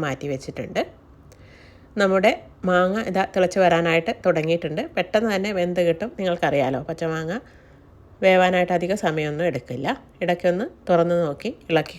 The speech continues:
കൊടുത്താൽ മതി. മാങ്ങ ആവശ്യത്തിന് വെന്തിട്ടുണ്ട്. വല്ലാതെ അങ്ങ് വെന്ത് കുഴഞ്ഞു പോകരുത്. ഈ ഒരു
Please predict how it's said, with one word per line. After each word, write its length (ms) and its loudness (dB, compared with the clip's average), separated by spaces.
കൊടുത്താൽ 360 -2
മതി. 200 -8
മാങ്ങ 200 8
ആവശ്യത്തിന് 440 2
വെന്തിട്ടുണ്ട്. 480 2
വല്ലാതെ 320 6
അങ്ങ് 200 -2
വെന്ത് 280 0
കുഴഞ്ഞു 380 4
പോകരുത്. 380 2
ഈ 20 0
ഒരു 100 4